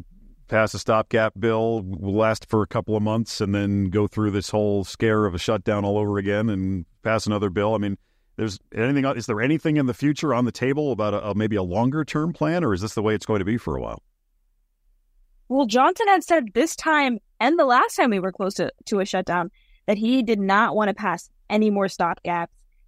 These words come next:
Speaker 2: It sounds like, again, that we will have a continual resolution again, but it's hard to see in a, an election year where these two parties are gonna be able to work together and to get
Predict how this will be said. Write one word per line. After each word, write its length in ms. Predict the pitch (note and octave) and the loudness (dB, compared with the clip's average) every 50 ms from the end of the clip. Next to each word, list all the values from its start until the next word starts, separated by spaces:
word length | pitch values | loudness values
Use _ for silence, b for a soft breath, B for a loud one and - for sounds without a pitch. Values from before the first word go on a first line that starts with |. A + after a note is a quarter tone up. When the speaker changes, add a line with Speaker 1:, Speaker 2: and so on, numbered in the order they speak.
| _ _ - | _ _ 0
Speaker 2:
It 160 | A3+ A3 - | 0 0 0
sounds 280 | - A#3 A3 B3 C4 | 2 2 4 4 4
like, 120 | A#3+ A#3+ G#3 | 2 0 -2
again, 420 | G#3+ G3 E3 - G3 G3+ A3 A3+ | -2 -4 0 2 2 4 4 2
that 160 | G3+ B2+ - | 2 0 0
we 120 | F3 G#3 F#3+ | 0 -2 -2
will 140 | F3+ F#3 F3+ | -2 -2 -4
have 300 | - - A3 G3+ G3 F#3+ | -4 -2 2 2 2 2
a 80 | G#3 G3+ | 2 0
continual 560 | - G3 F3+ - G#3+ G3 F#3+ F#3+ F#3+ F#3 F#3 | -2 -4 -4 -2 -2 0 0 0 0 0 2
resolution 600 | F3+ F3+ F3+ F3 F#3 F3+ F3 F3 - - G3+ F3+ | 2 0 0 0 0 -2 -2 -2 -4 -4 -2 -2
again, 440 | E3+ D3+ F3+ F#3 G3 G#3 F3+ E3+ F#3 _ _ - - _ _ _ - | -2 0 0 0 0 0 -2 -4 -6 _ _ -20 -20 _ _ _ 0
but 120 | G#3 A3 | 2 2
it's 140 | A3+ G#3+ - | 2 0 -2
hard 260 | - B3+ C4+ G4+ G4+ | -2 2 2 2 2
to 100 | - G4 | 0 -2
see 320 | - - - D4 E4+ F4 - | -2 -2 0 2 2 2 2
in 120 | - A3+ A3 | 2 0 0
a, 100 | G#3 G#3 - - | 0 0 -2 -2
an 100 | G#3+ G#3 | -2 0
election 600 | G3 F#3+ F#3+ F#3+ B3+ - - - - G4+ D#4+ B3+ | 0 2 2 2 0 0 -2 -4 0 2 2 4
year 340 | G3+ F#3+ F#3 F3+ F3 F3 F3+ _ _ _ _ - | 4 2 2 0 -2 -4 -8 _ _ _ _ -6
where 180 | - F#3 G#3 G3 | 0 2 2 2
these 220 | F3 A#3 C4 C4 | 2 0 -2 -2
two 160 | - - D4+ C#4 | 0 0 0 0
parties 340 | - A3 G#3 G#3+ G#3+ G#3 | 2 4 4 4 4 4
are 60 | G#3 F#3 | 2 0
gonna 180 | F#3+ F#3+ F#3 | 0 -2 -2
be 180 | E3+ F#3 F#3+ F#3 | -2 0 0 0
able 160 | G3+ F#3 F3+ | 0 -2 -4
to 140 | - - G3 | -4 -2 -2
work 340 | F3+ E3 E3+ F#3+ G3+ G#3+ - | -2 0 2 2 2 2 0
together 520 | - - A#3 F#3+ F3+ F3 F3+ F3 E3+ E3+ - _ _ _ _ _ - | -2 -2 0 2 2 2 2 0 -2 -2 -4 _ _ _ _ _ -2
and 120 | G3+ G#3 - | -2 0 0
to 100 | A3+ F#3 | 0 -2
get 320 | E3 G3+ F3+ E3+ D3+ - | 2 2 2 2 2 -2